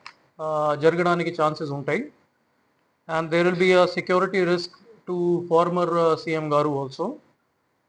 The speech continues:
ఆ, ఫార్మర్ సీఎం గారు ఒక ఎక్స్ ప్లస్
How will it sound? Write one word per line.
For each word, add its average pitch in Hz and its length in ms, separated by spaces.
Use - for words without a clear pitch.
ఆ, 147 520
ఫార్మర్ 190 320
సీఎం 190 320
గారు 185 160
ఒక 240 180
ఎక్స్ 170 600
ప్లస్ - 520